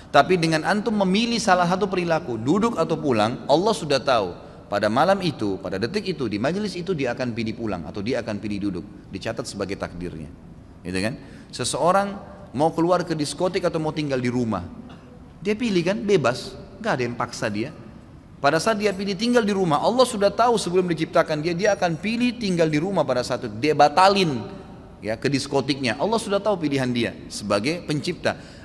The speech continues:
Atau kalau dia keluar pilih ke diskotik, Allah sudah tahu dia akan ke diskotik malam itu. Dia akan minum atau dia akan buat apa. Maka Allah tahu apa yang dia lakukan. Maka termudahkanlah jalurnya menuju ke neraka karena pilihan dia sendiri.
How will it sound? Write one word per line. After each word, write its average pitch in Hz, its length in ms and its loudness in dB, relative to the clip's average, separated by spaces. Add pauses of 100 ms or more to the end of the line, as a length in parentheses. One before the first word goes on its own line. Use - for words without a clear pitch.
(100)
Atau 160 240 4
kalau 175 160 4
dia 196 160 2
keluar 214 320 6
pilih 180 240 2
ke 156 80 -4
diskotik, 160 400 0
Allah 156 240 2
sudah 151 240 -2
tahu 143 240 0
dia 139 240 0
akan 143 160 -2
ke 110 80 -6
diskotik 123 480 -2
malam 107 240 -2
itu. 95 240 -6
Dia 131 160 0
akan 123 240 -2
minum 123 320 -4
atau 104 160 -6
dia 113 160 -2
akan 110 160 -4
buat 107 160 -2
apa. 104 240 -2
Maka 110 240 -4
Allah 214 240 -2
tahu 233 240 2
apa 120 160 0
yang 113 80 -2
dia 107 80 -2
lakukan. 95 400 -6 (400)
Maka 135 400 0
termudahkanlah 170 960 4
jalurnya 143 560 2
menuju 131 320 0
ke 127 80 -2
neraka 135 400 -2
karena 202 240 2
pilihan 208 400 -2
dia 190 80 2
sendiri. 190 400 -4